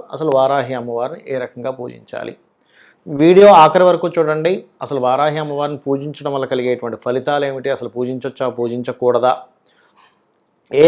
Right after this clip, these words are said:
సమయంలో పూజించాలి, ఏ సమస్య ఉన్నటువంటి వారు ఏ రకమైనటువంటి నైవేద్యం పెట్టాలనేటువంటి విషయాలన్నీ కూడా నేను మీకు చెప్తాను. కుంభలగ్నము, కుంభరాశి. కుంభం వారికి గనక చూసుకున్నట్లయితే, ప్రధానంగా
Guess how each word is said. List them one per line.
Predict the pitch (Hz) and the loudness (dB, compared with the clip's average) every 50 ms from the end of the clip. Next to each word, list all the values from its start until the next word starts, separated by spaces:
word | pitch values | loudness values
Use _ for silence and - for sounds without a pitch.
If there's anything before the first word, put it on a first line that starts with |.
| 160 165 165 | 6 4 0
సమయంలో | 147 147 165 170 170 180 180 180 175 165 160 | -2 -2 0 0 0 0 2 2 2 2 2
పూజించాలి, | 160 156 147 147 151 135 - 139 127 123 123 139 - - _ _ _ _ _ _ _ _ _ _ _ _ - | 2 0 0 -2 -4 -6 -4 -2 -2 0 -2 -2 -6 -10 _ _ _ _ _ _ _ _ _ _ _ _ -2
ఏ | 135 156 165 185 202 196 - | 2 4 6 6 6 4 2
సమస్య | 180 170 185 185 - - - 214 202 196 196 | 0 0 0 -2 -4 0 0 2 2 2 0
ఉన్నటువంటి | 190 185 175 160 175 165 160 156 151 139 147 139 131 | 0 -2 -2 -2 -2 -4 -4 -4 -4 -2 -2 -2 0
వారు | 131 135 151 190 208 - _ _ _ - 151 | 0 0 0 0 -2 -6 _ _ _ -4 0
ఏ | 156 165 165 | 0 2 2
రకమైనటువంటి | 165 170 165 165 165 160 156 156 151 147 139 143 127 127 | 0 -2 -4 -4 -4 -6 -6 -8 -10 -8 -8 -8 -6 -6
నైవేద్యం | 127 127 131 135 127 127 131 131 123 123 | -6 -4 -4 -6 -6 -6 -10 -10 -10 -10
పెట్టాలనేటువంటి | 113 - 117 110 110 110 113 113 117 - - 107 107 110 | -10 -8 -8 -8 -8 -8 -10 -14 -14 -14 -14 -12 -12 -12
విషయాలన్నీ | 117 - - 139 135 123 117 117 117 113 | -12 -8 -8 -6 -6 -6 -8 -10 -10 -10
కూడా | 117 123 127 | -10 -10 -10
నేను | 117 117 | -10 -12
మీకు | 110 - - | -14 -14 -16
చెప్తాను. | - - _ - - - - _ _ _ _ _ _ _ _ - | -20 -18 _ -16 -16 -16 -16 _ _ _ _ _ _ _ _ -4
కుంభలగ్నము, | - 151 151 160 170 175 175 170 160 160 156 156 180 190 - | -4 -2 0 0 2 2 2 0 0 -4 -4 -4 -6 -6 -8
కుంభరాశి. | - 135 123 123 127 120 110 110 - - - - - _ _ _ _ - - | -8 -6 -4 -2 -2 -2 -2 -6 -8 -12 -16 -16 -16 _ _ _ _ -10 -8
కుంభం | 143 147 160 170 180 180 | -4 0 2 2 2 4
వారికి | 175 175 170 160 151 | 4 2 2 2 0
గనక | 151 143 135 131 - | -2 -4 -4 -6 -6
చూసుకున్నట్లయితే, | 147 127 - - 147 135 131 120 - - 127 127 120 151 156 156 - 127 | -6 -8 -8 -10 -12 -10 -10 -10 -8 -6 -6 -4 -4 -6 -8 -10 -10 -10
ప్రధానంగా | 127 123 131 143 160 160 160 160 160 156 | -10 -8 -6 -6 -6 -8 -8 -6 -4 -4